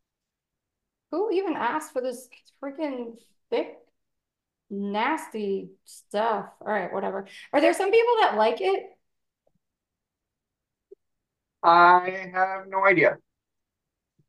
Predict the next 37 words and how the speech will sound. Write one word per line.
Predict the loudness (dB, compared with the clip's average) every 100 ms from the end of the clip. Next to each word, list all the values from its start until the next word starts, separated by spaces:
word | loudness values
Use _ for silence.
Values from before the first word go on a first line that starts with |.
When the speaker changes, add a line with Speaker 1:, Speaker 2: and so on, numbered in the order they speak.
| _ _
Speaker 1:
You | -10
don't | -8
know? | -6 -8 -12 _ _ _ _ _ _ _ _ _ _ _ _ _ _
I | 0
Speaker 2:
I | 2
have | 4
Speaker 1:
thought |
Speaker 2:
no | 6 6
Speaker 1:
you |
knew | 6
Speaker 2:
idea, | 4 2
'cause | 2
I | 4
Speaker 1:
every- |
Speaker 2:
know | 4
some, | 4 4 4 2 -8 -14 _ _ _ _ _ _ 2
I | 2
know | 4 2 4
that, | 2 2 2
uh, | 6 6 6 6 6 2 0
sometimes | -2 2 2 2 -2 -12 -20 _ _ _ _ 2
fat | 2 2 -2
can | -12 -2
sort | 2 4
of, | 4 2 2
like, | 4 4 -2 _ _ _ _ _ 2
but | 2
it's | 6
not | 2 2
fat, | 0 2 2 -4 -20 _ -2
so | 0
it's | 0 -4
a | -10 _ _
tendon. | -4 -2 -2
I | 4 4
don't | 4 0
know. | -4